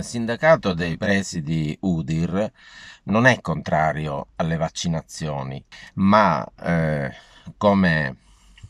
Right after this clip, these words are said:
sindacato dei dirigenti scolastici sentiamo di dover esprimere una forte contrarietà alla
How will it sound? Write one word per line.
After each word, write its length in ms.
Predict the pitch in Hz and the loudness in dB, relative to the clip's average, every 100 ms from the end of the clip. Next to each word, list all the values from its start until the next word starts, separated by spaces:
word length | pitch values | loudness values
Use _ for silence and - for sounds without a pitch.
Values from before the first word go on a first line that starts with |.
| - | -18
sindacato 920 | - 95 85 85 104 95 - 69 65 _ _ | -6 -2 -2 4 4 4 2 -6 -8 _ _
dei 160 | 78 78 | -6 -4
dirigenti 460 | 160 76 104 87 | -2 -2 -2 -2
scolastici 680 | 95 160 175 185 - 165 - _ _ | -2 0 2 2 -2 -6 -8 _ _
sentiamo 560 | - 90 82 113 117 82 | -8 -4 0 4 4 2
di 100 | 80 | -2
dover 280 | 80 92 87 | 0 0 0
esprimere 680 | - - 104 71 64 - - _ - - - - _ _ | -4 -4 -2 -2 -4 -10 -14 _ -20 -20 -20 -20 _ _
una 420 | 85 82 78 71 | 0 2 0 -2
forte 560 | - 165 180 - 73 73 | 4 6 6 0 -4 -2
contrarietà 920 | 80 80 82 73 76 - 110 139 - - - - - _ | -4 0 0 0 -4 4 6 6 0 -12 -20 -20 -20 _
alla 760 | 90 92 85 80 80 76 71 | 2 2 2 2 4 2 0